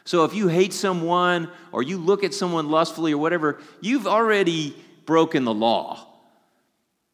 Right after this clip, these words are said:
You just have done it in your heart. You didn't do it physically. And so you might be able to keep it, you might be able to keep yourself from killing someone, but you can hate them a lot in your heart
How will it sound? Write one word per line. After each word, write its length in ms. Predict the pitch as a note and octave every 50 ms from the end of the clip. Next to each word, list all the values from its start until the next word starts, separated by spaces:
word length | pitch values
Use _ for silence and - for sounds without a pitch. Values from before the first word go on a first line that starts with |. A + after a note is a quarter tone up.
| _ _ _ _ _ _ _ _
You 120 | A#2 C#3
just 380 | C#3+ D#3+ E3+ D#3+ - - - -
have 180 | C3 C#3 C3 C3
done 180 | D3 D3 C#3
it 120 | C3+ B2+ B2
in 120 | B2 A#2
your 140 | A2 G#2 F2+
heart. 560 | - - - F3 D3+ G#2 F2 C2+ - - -
You 120 | - A#2+ B2+
didn't 400 | A#2 A#2 A2 A2 G#2+ G#2+ F#2+ F#2
do 180 | B2+ B2 A2+
it 140 | G#2 F#2 -
physically. 720 | - - D#3 D3+ A#2 G#2 A2+ - - F2+ F2 D2+ C#2 - _ _ _ _ _ _ _ _ _ _ _ _ _ _ -
And 100 | C3 -
so 80 | F3+
you 180 | D#3+ D3 C#3+ D3
might 260 | D3+ F3 G#3+ G#3+ E3+
be 100 | E3 F3
able 180 | F3 E3 D3 B2
to 60 | B2
keep 340 | - - - F3 E3+ F3 D3
it, 100 | C3 -
you 120 | C#3 C#3+
might 200 | D#3+ G3 A3+ A3
be 80 | G3 G3
able 120 | F#3 D#3+
to 60 | C#3 B2
keep 260 | - - F3+ D#3+ -
yourself 360 | C#3 B2+ - - F3 C#3+ -
from 120 | - A2+
killing 580 | G#2 - - E3+ E3+ E3 D#3 C3+ A#2+ A2+ A2 - - - - - -
someone, 680 | - - C#3+ B2 A2 G#2 G2+ G2+ G2 G2 F#2+ F#2+ - - - - _ _ _ _ _ _
but 200 | A#2+ A#2+ - -
you 120 | G3 G#3
can 160 | F3 D#3 C3
hate 300 | B2 C3 C#3 C#3+ D#3 D3
them 440 | - B2 A2 G#2+ G2+ G2+ G2+ G2+ G#2 - _ _ _ -
a 80 | F#2
lot 400 | G2 G2+ G#2 G#2+ G#2+ G#2 G2 F#2
in 120 | F#2+ F2+ F2
your 100 | F2 F2
heart 460 | E2+ F2+ E2+ E2+ D#2 - - -